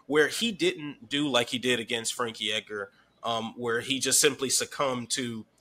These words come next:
to, like, this wrestling pressure and he just had no answer for it.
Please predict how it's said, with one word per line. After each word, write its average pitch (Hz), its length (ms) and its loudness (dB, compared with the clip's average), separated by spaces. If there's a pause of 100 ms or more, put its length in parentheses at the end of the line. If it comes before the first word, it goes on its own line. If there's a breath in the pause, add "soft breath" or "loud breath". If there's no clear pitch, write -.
(120)
to, 135 120 -2
like, 117 200 -4
this 127 180 0
wrestling 127 340 -2
pressure 127 340 0
and 110 100 -6
he 127 140 -2
just 120 220 0
had 117 180 2
no 113 180 -4
answer 113 260 -2
for 104 340 -8
it. - 40 -14